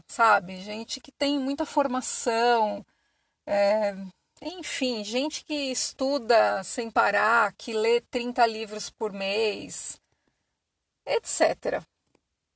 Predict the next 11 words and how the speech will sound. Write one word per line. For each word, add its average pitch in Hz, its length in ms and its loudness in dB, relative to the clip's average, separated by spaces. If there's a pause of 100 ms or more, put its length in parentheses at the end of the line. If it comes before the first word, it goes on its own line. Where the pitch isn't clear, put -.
(1200)
Aí 254 200 6
eu 294 80 8
fiquei 294 360 0
nessa 294 720 2
de 269 260 0
achar 294 380 6
que 302 260 -6
eu 480 180 2
não 240 140 2
era 202 120 0
capaz 240 680 2